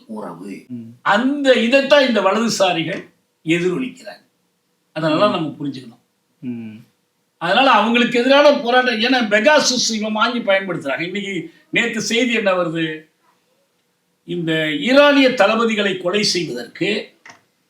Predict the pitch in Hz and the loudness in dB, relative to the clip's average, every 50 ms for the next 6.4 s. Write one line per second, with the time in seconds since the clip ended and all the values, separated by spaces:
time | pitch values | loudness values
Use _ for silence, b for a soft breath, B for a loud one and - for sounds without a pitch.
0 | _ _ _ _ _ _ _ _ _ _ _ 175 190 202 208 196 190 185 180 180 | _ _ _ _ _ _ _ _ _ _ _ -4 -4 -4 0 2 4 4 4 4
1 | 180 175 170 165 165 165 160 151 147 147 147 139 131 135 135 - _ _ 170 185 | 4 2 0 0 0 0 -2 -2 -4 -4 -4 -6 -6 -8 -10 -14 _ _ -6 -4
2 | 185 240 294 349 339 311 285 262 247 226 220 214 214 208 208 208 202 190 185 175 | -4 0 0 4 4 6 6 6 4 4 2 2 2 2 2 0 0 0 -2 -2
3 | 160 - 165 175 196 196 190 - 170 151 143 143 131 123 117 - - - 185 208 | -2 -2 -2 -2 -2 -2 0 0 0 0 0 -2 -4 -6 -10 -12 -8 -4 -2 -2
4 | 226 226 226 - - _ _ _ _ _ b b b b b b _ - 165 196 | -2 -2 -6 -10 -16 _ _ _ _ _ b b b b b b _ -10 -4 -2
5 | 262 302 339 320 294 285 277 247 240 226 208 - 180 190 208 214 - - 190 160 | 0 2 4 4 6 6 4 4 2 2 0 0 0 0 2 0 0 -2 -2 -2
6 | 151 139 143 139 127 - - | -2 -2 -4 -6 -8 -8 -8